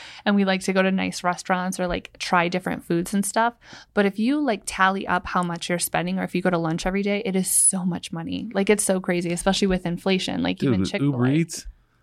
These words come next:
Speaker 2: by the time you order that seven dollar sandwich from
Speaker 1: Yeah.
Speaker 2: Jersey Mike's,
Speaker 1: <laughs> Yeah.
Speaker 2: I think it's thirty-two bucks, but
Speaker 1: Yeah.
Speaker 2: with,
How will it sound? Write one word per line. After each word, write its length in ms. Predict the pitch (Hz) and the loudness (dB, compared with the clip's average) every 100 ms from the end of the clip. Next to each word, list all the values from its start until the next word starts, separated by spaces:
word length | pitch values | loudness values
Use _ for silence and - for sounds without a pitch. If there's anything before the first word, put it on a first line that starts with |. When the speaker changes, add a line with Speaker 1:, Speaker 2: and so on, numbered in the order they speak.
| _ | _
Speaker 2:
by 100 | - | 0
the 60 | 120 | 0
time 200 | - 147 | 2 2
you 140 | 151 135 | 4 4
order 140 | 147 | 4
that 180 | 127 113 | 4 0
seven 380 | - 127 131 127 | 2 2 4 4
dollar 240 | 123 117 | 4 2
sandwich 420 | - 131 131 110 | 2 2 4 2
from 80 | - | 2
Speaker 1:
Yeah. 120 | - | 2
Speaker 2:
Jersey 240 | 123 120 107 | 4 4 4
Mike's, 520 | 98 123 143 - - | 2 2 0 -2 -6
Speaker 1:
<laughs> 160 | 220 220 | -4 0
Yeah. 200 | 262 202 | 0 0
Speaker 2:
I 40 | |
think 180 | 180 123 | 0 0
it's 80 | - | 0
thirty-two 480 | 147 143 135 - 131 | 0 2 0 0 2
bucks, 320 | 139 135 - | 2 -2 -4
but 100 | 107 | 0
Speaker 1:
Yeah. 300 | 135 160 | 2 2
Speaker 2:
with, 20 | - | 2